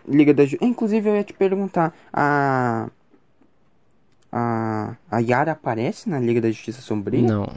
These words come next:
Speaker 2: não aparece. Eu achei que quem ia aparecer ia ser a Diana, mas ela também não aparece.
Speaker 1: Hum.
Speaker 2: Porque a Diana sempre participa desses negócios da Liga da Justiça Sombria.
Speaker 1: Aqui tá falando que é a Núbia, que pelo menos eu,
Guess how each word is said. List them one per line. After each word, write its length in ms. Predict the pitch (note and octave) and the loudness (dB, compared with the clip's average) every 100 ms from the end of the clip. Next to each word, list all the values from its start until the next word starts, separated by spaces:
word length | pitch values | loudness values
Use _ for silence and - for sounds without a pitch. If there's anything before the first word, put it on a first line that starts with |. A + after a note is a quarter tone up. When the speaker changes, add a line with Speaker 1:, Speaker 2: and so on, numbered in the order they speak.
| - | -4
Speaker 2:
não 220 | G#2+ G#2 | 0 0
aparece. 520 | A2 G#2+ F#2 - - | 0 0 -2 -4 0
Eu 120 | A2 | 4
achei 260 | B2 B2 C3 | 4 2 -2
que 160 | - - | -4 -4
quem 240 | B2 B2 | -2 0
ia 80 | B2 | 0
aparecer 400 | A#2+ A#2 A#2 A2+ | 2 -2 0 2
ia 100 | A#2 | 2
ser 140 | A#2+ | 2
a 100 | A#2 | 2
Diana, 500 | A#2+ A#2+ A2 G2+ G2+ | -2 -4 -2 -2 -2
mas 200 | G2 G2 | -4 -2
ela 200 | G2+ G2+ | 0 0
também 280 | F#2+ G2+ G2+ | -2 -4 -4
não 120 | F#2+ | -4
aparece. 500 | F#2+ A2+ F#2+ E2 - - - | -2 -2 -2 -6 -12 -20 -10
Speaker 1:
Hum. 180 | C3 A#2+ - - - - | -6 -6 -8 -20 -20 -12
Speaker 2:
Porque 160 | - A#2 | -2 2
a 60 | A#2+ | 2
Diana 340 | A#2+ B2 B2+ | 2 0 2
sempre 300 | B2+ B2+ C3+ | 0 0 -2
participa 460 | C#3+ C#3 - G#2+ G#2 | -4 -4 -4 -4 -4
desses 300 | G2+ G2 G2+ | -4 -6 -6
negócios 400 | G2+ F#2+ F2+ - | -6 -6 -8 -8
da 100 | F#2 | -8
Liga 180 | F#2+ F#2+ | -4 -4
da 60 | |
Justiça 300 | F#2 - - | -4 -6 -6
Sombria. 400 | G#2 F#2+ E2+ F2 G2+ | -4 -2 -4 -6 -10
Speaker 1:
Aqui 560 | - D3 - - G#3+ B3+ _ _ _ - | -6 -6 -6 -6 -6 -8 _ _ _ -4
tá 80 | D3+ | 0
falando 300 | F3 F#3 F#3 | 2 2 2
que 120 | F#3+ | 0
é 60 | G3 | 0
a 80 | |
Núbia, 440 | E3 E3+ G#3+ B2+ G#2+ _ - | 2 2 0 -2 -6 _ -6
que 440 | A#2+ A#2+ A#2 A2 | 0 2 2 2
pelo 140 | A#2 A#2 | 2 2
menos 280 | A#2 A#2+ A#2+ | 2 0 2
eu, 200 | B2 | 0